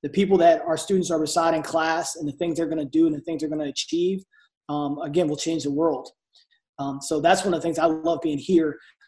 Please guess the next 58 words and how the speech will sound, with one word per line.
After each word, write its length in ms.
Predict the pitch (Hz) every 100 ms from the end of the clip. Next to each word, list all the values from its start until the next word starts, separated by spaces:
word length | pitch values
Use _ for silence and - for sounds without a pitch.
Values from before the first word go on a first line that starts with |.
| _ -
Um, 160 | 147
number 160 | 165 165
one, 140 | 185
it 40 | 170
starts 320 | - 185 -
with 80 | 156
that. 240 | 170 147 -
It 80 | 147
just 160 | 156
starts 180 | - 180
with 60 | 165
that 120 | 160
kind 120 | 170
of 60 | 156
approach. 480 | 143 - 175 - - - - _ -
Um, 160 | 151
as 140 | 185 170
a 60 |
player, 540 | 151 - 214 262 190 170 - _ -
you 60 |
know, 80 | 170
I 80 | 165
love 280 | 202 214 214
size. 480 | - 170 185 190 185
I 40 |
love 220 | 175 170
big. 140 | 180 180
Like, 160 | 165
this 240 | 190 202 -
year, 160 | 202
we're 120 | 175
gonna 140 | 190 165
be 300 | 165 165 160
one 140 | 165
of 60 | 151
the 40 |
biggest 240 | 170 170 -
teams 180 | 165
in 40 | 135
the 60 |
country. 520 | 135 - 170 180 175 170 _ _ _ _ -
Um, 300 | 143 139 143
I 80 | 165
love 320 | 151 165 165
that. 240 | 160 175 160
I 60 |
love 220 | 156 175
being 140 | 175 160
a 40 |
little 180 | 156 170
bit 200 | 175 170
bigger 240 | 165 160
at 60 | 147
every 180 | 156 151
position. 640 | 139 131 160 - 156 151 - _
Uh, 240 | 135 139 139
I 40 | 135
think, 260 | 160 139